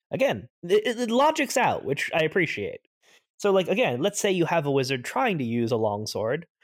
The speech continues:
Okay, so at first level, that means that they don't get that plus two bonus.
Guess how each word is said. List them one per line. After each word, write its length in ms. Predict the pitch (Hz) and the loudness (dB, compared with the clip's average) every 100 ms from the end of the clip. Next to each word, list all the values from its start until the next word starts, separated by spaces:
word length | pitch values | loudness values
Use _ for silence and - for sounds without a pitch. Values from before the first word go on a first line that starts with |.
| _ _ | _ _
Okay, 520 | 247 - 110 131 185 - | -2 0 0 0 -2 -6
so 180 | - 151 | 0 0
at 80 | |
first 320 | - 196 175 143 | 2 0 0 0
level, 400 | 139 147 202 180 | 2 2 0 2
that 200 | 147 139 | 0 0
means 200 | 143 127 | -2 -2
that 80 | |
they 140 | 127 127 | -2 -2
don't 380 | 135 120 165 - _ | -2 -2 -2 -4 _
get 200 | 135 131 - 113 | -2 -2 -6 -4
that 340 | 120 110 113 - | 0 0 0 -4
plus 220 | - 107 | -6 -6
two 200 | - 139 | -6 -6
bonus. 540 | 143 220 139 82 - | -2 0 -2 -4 -10